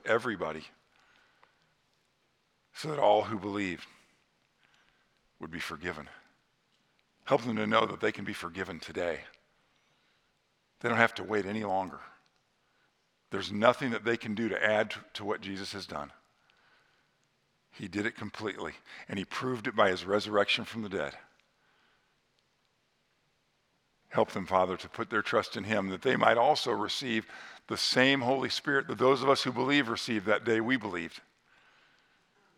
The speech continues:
who now gives us encouragement and strength and conviction to live our lives for your glory.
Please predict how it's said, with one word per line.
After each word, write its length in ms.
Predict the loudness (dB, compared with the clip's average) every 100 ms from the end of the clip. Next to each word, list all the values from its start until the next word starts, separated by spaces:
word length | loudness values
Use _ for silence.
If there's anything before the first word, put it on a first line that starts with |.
| _ _
who 160 | -6 2
now 240 | 6 6
gives 360 | 6 4 4 4
us 320 | 0 0 -4 -6 _ _ _ _ _ _ _ _ _ _
encouragement 680 | -10 -4 2 2 2 0 -10
and 100 | -8
strength 520 | -6 -4 -4 -6 -10 -20 -20 _ _ _ _ _ _ _ _ _ _ _ _ _ _ _ _ _ _ -10
and 100 | -8
conviction 580 | -6 -2 0 0 -2 -12 -20 _ _ _ _ _ _ _ _ _ _ _ _ _ -14
to 120 | -6
live 200 | -2 2
our 120 | 2
lives 360 | 2 4 4 2
for 120 | -8
your 120 | -10
glory. 340 | -8 -8 -8